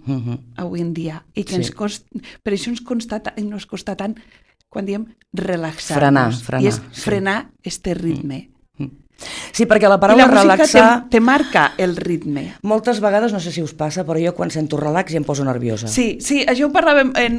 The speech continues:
Speaker 2: en
Speaker 1: Eh que sí?
Speaker 2: un altre, un altre programa, que
Speaker 1: Sí.
Speaker 2: costa,
Speaker 1: Sí.
Speaker 2: costa relaxar.
Speaker 1: Ara no fa gaire vaig estar llegint un manual de,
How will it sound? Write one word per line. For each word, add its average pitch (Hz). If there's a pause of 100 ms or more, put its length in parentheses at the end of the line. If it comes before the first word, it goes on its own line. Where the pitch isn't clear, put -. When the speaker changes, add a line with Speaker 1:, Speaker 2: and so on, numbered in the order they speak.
Speaker 2:
en 220
Speaker 1:
Eh -
que 208
sí? -
Speaker 2:
un 240
altre, 220
un 247
altre 233
programa, 220
que 220
Speaker 1:
Sí. 165
Speaker 2:
costa, 233
Speaker 1:
Sí. 143 (120)
Speaker 2:
costa 208
relaxar. 156
Speaker 1:
Ara 208
no 226
fa 214
gaire 196
vaig 185
estar 175
llegint 165
un 160
manual 156
de, 80